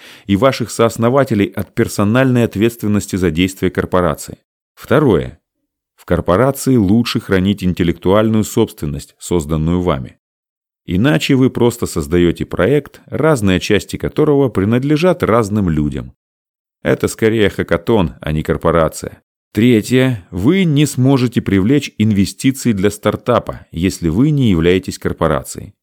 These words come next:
Мама вам даст денег, возможно, но только не профессиональные инвесторы. Они не станут переводить деньги на ваш личный счет.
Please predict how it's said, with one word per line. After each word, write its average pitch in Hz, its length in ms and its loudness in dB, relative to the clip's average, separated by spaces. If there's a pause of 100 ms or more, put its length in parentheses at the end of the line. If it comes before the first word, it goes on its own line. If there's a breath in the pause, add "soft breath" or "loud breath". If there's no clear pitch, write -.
(140)
Мама 165 380 2
вам 101 260 2
даст 110 260 0
денег, 95 320 -2
возможно, 80 560 -2 (240)
но 139 120 0
только 139 280 0
не 131 120 2
профессиональные 120 840 0
инвесторы. 85 560 -2 (720)
Они 139 240 2
не 143 120 4
станут 110 380 0
переводить 92 460 2
деньги 139 340 0
на 90 180 2
ваш 110 280 0
личный 95 380 -2
счет. - 440 -10